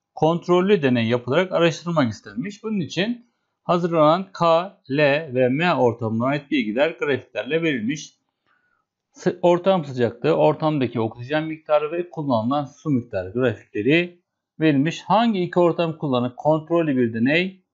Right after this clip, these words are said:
yapılabilir? Evet, burada kontrol deneyde arkadaşlar etkisi araştırılan değişken dışındaki tüm değişkenlerin sabit tutulması gerekiyor.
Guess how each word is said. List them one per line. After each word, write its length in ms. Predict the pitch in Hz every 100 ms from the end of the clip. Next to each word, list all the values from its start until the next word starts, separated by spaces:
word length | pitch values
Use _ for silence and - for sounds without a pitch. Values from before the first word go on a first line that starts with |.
| _ -
yapılabilir? 1000 | 147 135 120 127 156 147 131 113 139 - _ _ _ _ -
Evet, 240 | 185 185
burada 260 | 220 208 202
kontrol 480 | 185 190 196 196 156
deneyde 440 | 139 120 120 120
arkadaşlar 800 | - 139 131 110 104 165 190 190 _ _ _ _ _ _ _ _ _ _ _ _ _
etkisi 500 | 160 165 - 180 -
araştırılan 720 | 170 147 120 - 117 117 117 127
değişken 500 | 147 135 - 160 123
dışındaki 640 | - 117 110 104 175 175 -
tüm 320 | 170 139 113
değişkenlerin 720 | 117 117 - 113 110 123 170
sabit 560 | - 143 139 147 151 _
tutulması 500 | - 104 101 - 139
gerekiyor. 640 | 143 143 139 143 147